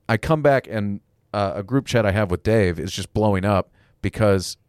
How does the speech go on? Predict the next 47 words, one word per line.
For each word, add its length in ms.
Texas 300
State 240
forced 260
a 60
three 220
and 80
out, 200
then 120
returned 320
a 40
punt 420
for 140
a 60
touchdown, 600
and 200
then 220
missed 280
what 180
should 240
have 100
been 160
the 60
game-winning 640
extra 320
point. 380
Then 320
in 480
two 160
overtimes, 680
in 100
the 60
second 260
overtime, 480
Texas 280
State 220
missed 240
another 360
twenty-yard 600
field 260
goal, 180
basically 340
an 80
extra 240
point 240
length 260
field 260
goal. 180